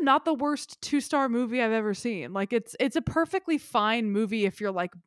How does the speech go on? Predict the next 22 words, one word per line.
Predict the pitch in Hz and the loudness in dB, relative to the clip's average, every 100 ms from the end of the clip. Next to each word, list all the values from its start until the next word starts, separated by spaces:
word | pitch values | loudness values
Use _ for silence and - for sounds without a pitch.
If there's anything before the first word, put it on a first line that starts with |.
| _ 190 | _ -4
need | 190 214 190 | -2 -2 0
something | 233 220 262 262 | 0 0 2 2
on, | 277 240 190 | 4 4 2
or | 180 | -2
you're | 170 170 202 | -2 0 0
on | 214 233 | 2 0
a | 247 | -2
plane, | - 247 254 247 208 | -4 -2 0 0 0
I | 170 | -4
guess, | 175 143 160 185 | -4 -4 -4 -8
and | 170 | -8
you | 170 | -6
wanna, | 185 180 | -4 -2
like, | 208 208 | -2 -4
it's | 214 | -6
not, | 254 294 240 | -2 -2 0
like, | 226 - _ _ _ _ | -4 -4 _ _ _ _
a | 202 | -6
horrendous | 208 208 185 175 190 180 - - _ _ _ _ _ _ _ _ - | -4 -6 -4 -4 -4 -6 -8 -18 _ _ _ _ _ _ _ _ -10
watch. | 160 165 202 - - - | -4 0 0 0 -6 -8
It's | - | -6
just, | 202 | -8